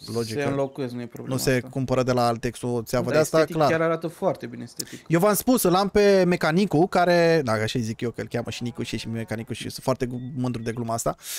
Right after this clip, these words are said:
Speaker 1: Um, lui nu prea îi place, apropo.
Speaker 2: <laughs>
Speaker 1: Și, uh, normal, Raba asta a fost, uh, galbenă toată, dar am făcut-o în două culori așa, mi-a plăcut mai mult. Uh, trebuie să recunosc, asta de sus, gen, uh, habitaclul, nu e al ei.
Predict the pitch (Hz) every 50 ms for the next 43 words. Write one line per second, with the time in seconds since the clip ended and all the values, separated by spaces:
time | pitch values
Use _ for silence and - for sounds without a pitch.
0 | - - - 143 127 - - 165 165 170 170 170 170 170 170 165 160 156 147 -
1 | _ _ _ - 120 117 123 135 135 131 135 127 117 110 104 - 110 107 - 110
2 | 117 117 113 139 143 143 - _ - - - - 175 175 - 185 170 - - -
3 | - 180 175 170 170 170 170 165 143 160 160 170 170 185 208 208 208 202 196 190
4 | 185 - 196 185 - 202 190 - - - 202 196 196 190 190 190 190 185 180 160
5 | 170 175 170 156 170 165 156 - 156 131 135 - 185 165 170 165 165 165 170 170
6 | 170 165 160 165 160 180 - 180 165 151 160 160 151 143 - 151 143 143 131 120
7 | 120 - 151 151 143 127 - - 131 - 143 131 123 117 123 151 196 196 - -
8 | 170 180 185 190 190 190 180 - - 180 196 185 - 214 208 196 - - 170 180
9 | 208 - - - 180 196 - 226 214 202 190 160 - - 156 175 - - - -
10 | _ _ _ - 139 139 160 156 156 151 147 147 147 143 143 139 131 131 131 -
11 | _ _ _ _ _ _ _ _ _ _ _ _ _ - - - 165 147 135 -
12 | 190 185 - - 143 165 196 185 190 190 175 135 123 120 117 120 131 165